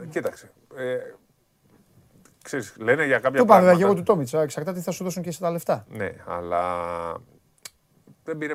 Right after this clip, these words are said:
Speaker 1: playmaker.
Speaker 2: Μμ.
Speaker 1: Εκεί είναι το πρόβλημα. Άμα δεν παίρνεις playmaker, εκεί είναι το λάθος, όχι στο τέσσερα. Και,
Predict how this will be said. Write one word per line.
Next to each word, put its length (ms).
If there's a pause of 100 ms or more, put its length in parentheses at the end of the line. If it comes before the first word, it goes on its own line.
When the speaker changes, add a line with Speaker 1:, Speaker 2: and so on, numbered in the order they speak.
Speaker 1:
playmaker. 420 (220)
Speaker 2:
Μμ. 200 (920)
Speaker 1:
Εκεί 200
είναι 100
το 80
πρόβλημα. 420
Άμα 200
δεν 120
παίρνεις 260
playmaker, 440 (720)
εκεί 260
είναι 100
το 100
λάθος, 280
όχι 200
στο 180
τέσσερα. 340
Και, 60